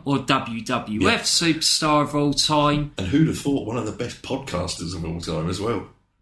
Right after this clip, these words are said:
Speaker 1: It's because he's so damn entertaining,
Speaker 2: It's
Speaker 1: and that
Speaker 2: brilliant.
Speaker 1: people love
Speaker 2: Yeah.
Speaker 1: him so much.
Speaker 2: It's brilliant.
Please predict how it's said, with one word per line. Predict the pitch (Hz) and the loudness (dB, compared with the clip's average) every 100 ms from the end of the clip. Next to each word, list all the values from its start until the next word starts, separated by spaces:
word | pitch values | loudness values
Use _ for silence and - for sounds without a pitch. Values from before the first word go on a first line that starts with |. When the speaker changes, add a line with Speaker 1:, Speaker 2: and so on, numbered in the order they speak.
| _ | _
Speaker 1:
It's | - - | -4 0
because | 233 254 | 2 4
he's | 240 - | 4 4
so | 226 - | 4 4
damn | 202 196 190 | 2 4 4
entertaining, | 185 165 - 202 220 208 | 2 2 2 4 6 6
Speaker 2:
It's | 175 | 6
Speaker 1:
and | 285 | 8
that | 294 277 | 8 6
Speaker 2:
brilliant. | 214 | 4
Speaker 1:
people | 233 - 196 | 2 4 4
love | 156 180 339 | 6 6 6
Speaker 2:
Yeah. | 247 | 4
Speaker 1:
him | 220 | 4
so | - 185 156 | 2 2 2
much. | 127 104 277 | 0 0 2
Speaker 2:
It's | 269 - - | 2 2 4
brilliant. | 302 320 302 208 156 | 6 8 8 4 -2